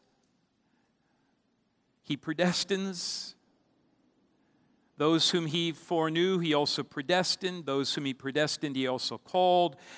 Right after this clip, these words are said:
And all whom he called, he also justified. And all who he justified, he also glorified. God is the ultimate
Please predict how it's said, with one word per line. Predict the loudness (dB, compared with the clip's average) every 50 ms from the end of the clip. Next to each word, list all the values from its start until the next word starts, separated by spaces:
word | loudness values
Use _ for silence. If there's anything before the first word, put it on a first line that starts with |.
| -12 -6 -4
And | -4 -4 -6 _ _
all | 8 10 12 12 12 12 12 12 12 10 6 -2 -10 -8 -2
whom | 0 0 0 0 -2 -8 _
he | -14 -10 -6 2 6 6 6 6
called, | 6 2 4 4 6 6 6 4 4 2 0 -2 -6 -12 -20 -20 _ _ _
he | -10 -6 0 2 6 8 8
also | 8 8 8 6 4 4
justified. | 2 2 2 2 2 2 0 -4 0 2 4 6 6 6 4 4 0 -2 -6 -6 -4
And | -2 2 4
all | 4 4 4 4
who | 4 4 4 4 2 0 -10 -20 _ _
he | -4 0 4 6 8 8 6
justified, | 6 6 4 4 4 4 0 0 0 2 4 6 6 6 4 2
he | 0 0 2
also | 2 2 2 2 2 2 0 -2 -4 _ _ _ -10
glorified. | -4 0 2 4 6 6 4 4 0 -4 -6 -8 -10 -14 -18 -18 -18 -20 -2 8
God | 12 12 12 12 12 12 10 8 6 -4 -8 -2
is | 2 4 4 4 6 6 6 6 4 2 -4 -10 -4
the | 0 2 2 4 4 2 0 -4 -10 -20 _ _ _ _ 8
ultimate | 10 12 12 12 10 8 4 0 0 0 0 -2 -4 -4